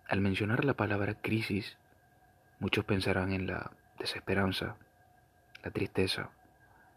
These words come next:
la desesperación. Las experiencias duras nos impactan tan profundamente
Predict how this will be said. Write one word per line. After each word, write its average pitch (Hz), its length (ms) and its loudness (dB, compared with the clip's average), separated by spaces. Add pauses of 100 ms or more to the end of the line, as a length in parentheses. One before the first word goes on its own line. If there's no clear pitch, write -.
(480)
la 98 100 0
desesperación. 95 640 0 (1700)
Las 101 160 -2
experiencias 104 520 2
duras 120 520 2 (340)
nos 123 200 -2
impactan 104 520 -2
tan 98 260 -2
profundamente 107 1160 0